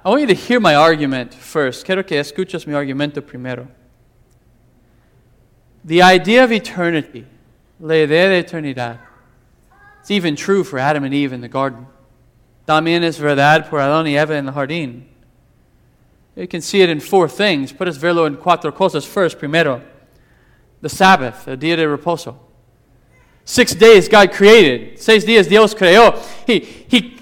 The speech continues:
sits enthroned above creation. Se siente entronado sobre la creación. And he gives them this day of rest. Y da a ellos este día de reposo.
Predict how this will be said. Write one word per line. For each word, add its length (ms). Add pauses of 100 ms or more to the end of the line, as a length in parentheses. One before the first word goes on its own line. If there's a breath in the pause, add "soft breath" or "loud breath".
sits 460
enthroned 760
above 280
creation. 680
Se 120
siente 300
entronado 1000
sobre 280
la 20
creación. 680 (220 loud breath)
And 140
he 100
gives 460
them 300
this 260
day 640
of 220
rest. 580
Y 140
da 480
a 80
ellos 320
este 240
día 180
de 160
reposo. 540